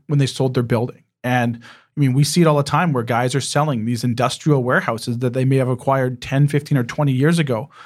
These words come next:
for a fraction of the price that what they're worth today, and they're selling them for four, five, and six million dollars. And I would, I mean, I wouldn't go on record and say this, but I think you'd probably, you know, ask a lot of these business owners, and they profited more off the sale of that building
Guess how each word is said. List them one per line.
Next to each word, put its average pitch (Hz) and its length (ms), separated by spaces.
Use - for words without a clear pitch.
for 139 160
a 131 60
fraction 160 440
of 127 80
the 113 80
price 123 340
that 127 100
what 123 120
they're 120 100
worth 127 160
today, 139 420
and 143 80
they're 143 80
selling 175 380
them 120 300
for 139 120
four, 156 260
five, 147 320
and 139 100
six - 220
million 139 220
dollars. 135 400
And 147 360
I 151 100
would, 143 240
I 160 40
mean, 123 160
I 131 140
wouldn't 156 220
go 147 60
on 131 80
record 135 260
and 117 120
say 208 160
this, 143 180
but - 140
I 127 80
think 220 440
you'd 143 220
probably, 135 320
you 135 140
know, 131 60
ask 143 240
a - 20
lot 139 80
of 127 60
these 117 100
business 180 260
owners, 123 380
and 139 160
they 170 140
profited 160 560
more 143 280
off 143 160
the 139 80
sale 139 240
of 135 60
that 127 160
building 143 440